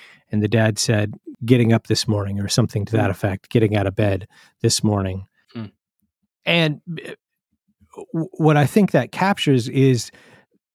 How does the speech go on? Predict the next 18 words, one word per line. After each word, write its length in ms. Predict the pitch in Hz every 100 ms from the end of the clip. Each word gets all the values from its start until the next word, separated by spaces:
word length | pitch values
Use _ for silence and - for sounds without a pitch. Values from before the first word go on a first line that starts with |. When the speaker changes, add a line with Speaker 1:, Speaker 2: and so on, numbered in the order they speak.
| _ _ _ _ _ -
Speaker 1:
the, 280 | 151 139 -
the 200 | 156 139
truth 480 | - - 202 165 -
that 200 | 135 131 -
life 420 | 127 135 185 -
is 280 | - 165 147
very 520 | 107 127 143 147 143 - -
difficult. 680 | 120 147 127 - 92 - -
Now, 320 | 131 131 131 131 _
you 80 | 117
know, 260 | 120 117 -
I, 160 | 117 123
we're 200 | 135 139
not 240 | 147 151
living 240 | 135 127 120
in 80 |
a 40 | 113
post-apocalyptic 960 | - 131 - - 117 - 113 110 -